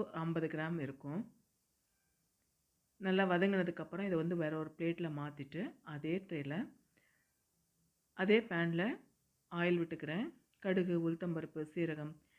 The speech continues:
இது எல்லாத்தையும் சேர்த்துக்கிறேன். ஒரு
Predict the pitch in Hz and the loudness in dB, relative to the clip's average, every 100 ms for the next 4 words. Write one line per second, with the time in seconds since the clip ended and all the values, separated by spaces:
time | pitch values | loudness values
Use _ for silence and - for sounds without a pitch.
0 | _ _ - 170 160 156 156 156 170 165 | _ _ -2 2 2 2 -2 -4 -6 -4
1 | 165 156 147 147 180 277 - _ _ _ | -6 -8 -8 -4 -4 -4 -8 _ _ _
2 | _ _ _ _ _ _ _ _ _ _ | _ _ _ _ _ _ _ _ _ _
3 | _ _ - _ _ _ _ _ _ _ | _ _ -20 _ _ _ _ _ _ _
4 | _ _ _ _ _ _ _ _ _ _ | _ _ _ _ _ _ _ _ _ _
5 | _ _ _ _ _ _ 196 190 | _ _ _ _ _ _ 2 8